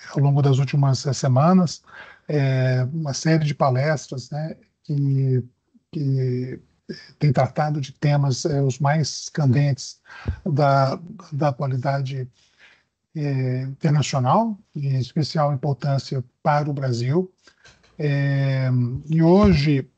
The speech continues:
nós, é, temos a alegria e a satisfação de, é, receber aqui nesse nosso, nessa, nesse nosso evento, é, o professor Marcelo de Almeida Medeiros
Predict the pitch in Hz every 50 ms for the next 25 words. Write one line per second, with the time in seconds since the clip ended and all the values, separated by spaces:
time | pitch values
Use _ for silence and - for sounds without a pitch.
0 | _ _ _ 170 165 160 165 165 160 156 151 156 143 127 127 160 165 156 147 143
1 | 139 - - _ 170 156 156 156 151 151 151 143 131 143 151 143 143 147 143 147
2 | 147 151 - - 139 139 139 135 127 123 131 139 151 160 165 165 156 151 147 -
3 | - - - 156 147 139 139 135 135 135 131 131 131 127 - - 143 131 - -
4 | - - 131 120 - - 143 135 143 151 151 - _ - - - - - - _
5 | _ _ - 165 135 127 139 139 139 143 147 160 - - - - 165 151 147 143
6 | 139 139 135 135 135 135 131 127 127 127 123 127 127 135 127 120 - 170 139 127
7 | 151 151 139 135 120 - - 160 170 165 151 131 - - 156 147 143 143 135 131
8 | - - 151 139 139 123 - - 147 143 135 139 143 143 - _ _ _ _ _
9 | 175 147 135 123 - - 151 139 - - 151 135 117 127 139 147 147 - - 165
10 | 156 - _ _ _ _ _ _ - _ - 165 151 147 143 139 135 127 131 127
11 | 127 135 - _ _ _ _ - - - - - - _ _ _ _ 196 160 156
12 | 151 147 147 147 139 147 - - 139 - 151 135 - 135 - - 160 143 147 131
13 | - - 170 151 151 143 147 143 139 147 143 139 143 143 143 123 110 147 151 170
14 | 175 175 - - -